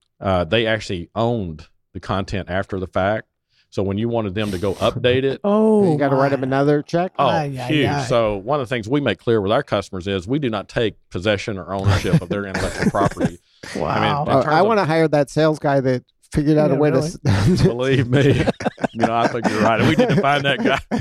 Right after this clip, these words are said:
Speaker 3: <laughs>
Speaker 1: Uh, but, you know, I, I just make real clear with them. We don't own or take possession of your intellectual
Speaker 3: Right.
Speaker 1: property. I mean, we're, you're, we're here to help you or
Speaker 3: Exactly.
Speaker 1: do whatever you need us to do. But
Speaker 3: Not hold you hostage.
Speaker 1: so once we actually turn and publish their course into, uh,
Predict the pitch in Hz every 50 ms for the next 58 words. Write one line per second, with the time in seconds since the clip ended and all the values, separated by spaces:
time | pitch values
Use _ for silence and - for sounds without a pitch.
0 | 147 - _ _ - - - - - - - - 139 131 123 120 104 92 - -
1 | 127 147 143 135 123 107 - 349 330 - 123 127 120 120 135 - 110 139 170 160
2 | 113 - 143 120 117 120 107 - - 143 143 180 143 101 95 95 90 98 123 151
3 | 156 135 110 - _ _ 117 123 131 135 135 131 107 101 - - 107 85 _ 98
4 | 87 104 113 151 - - 101 90 95 104 110 107 101 95 95 90 90 120 110 110
5 | 107 98 90 - - 87 90 90 85 92 95 95 90 90 98 104 101 104 - _
6 | 95 107 104 104 95 104 110 113 120 110 104 92 85 107 113 123 - - 131 139
7 | 147 165 156 117 131 - - 151 160 175 190 - _ 135 117 113 123 123 120 117
8 | 113 113 113 123 120 117 110 101 _ 95 98 117 143 151 123 107 95 90 113 127
9 | 127 127 120 120 135 143 135 131 127 110 95 123 139 165 165 - - 113 110 123
10 | 120 110 117 143 156 147 - - 139 139 143 143 131 120 110 104 98 90 - 120
11 | 123 123 - - 104 101 - - 127 127 127 123 113 104 98 90 92 95 98 92
12 | _ _ _ - 123 120 117 101 - - 98 - - - 120 131 131 117 - -
13 | 98 98 95 - 110 101 95 90 90 90 85 87 87